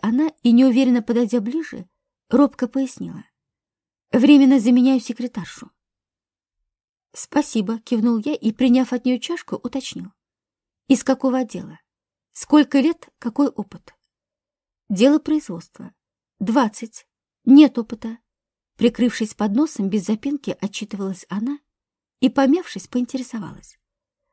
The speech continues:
«Что-то ещё желаете?» «Желаю», старательно пряча улыбку, ответил я и, бросив рассеянный взгляд на притихшего Михаила, распорядился: «Позвони в отдел кадров и пусть оформляют твой перевод.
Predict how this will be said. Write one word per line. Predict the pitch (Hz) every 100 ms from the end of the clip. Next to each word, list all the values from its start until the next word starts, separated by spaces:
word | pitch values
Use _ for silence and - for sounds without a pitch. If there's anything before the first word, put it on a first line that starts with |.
| _
«Что-то | - - 285 294
ещё | 262 285
желаете?» | 254 302 330 - - _ _ _ _ _ _ _ _ _ _ _
«Желаю», | 214 269 302 214 202 240 _ _ _ _ _ _
старательно | - - 277 277 254 254
пряча | - 277 - 254
улыбку, | 285 339 - -
ответил | 185 214 214 - 220
я | 208 302 - _ _ _ _ _ _
и, | 254
бросив | 208 311 311 254
рассеянный | 269 269 294 269 254
взгляд | 208 226 294
на | 214
притихшего | 190 220 - 254 - 202
Михаила, | 208 - 247 294 233 - _ _ _ _ -
распорядился: | 285 - 277 247 151 147 - - _ _ _ _ _ _ _ _
«Позвони | - 240 208 262 254
в |
отдел | 254 226 254
кадров | - 330 196 214
и | - 233
пусть | - 285 -
оформляют | 254 269 247 285 320
твой | - 226
перевод. | 247 240 226 - _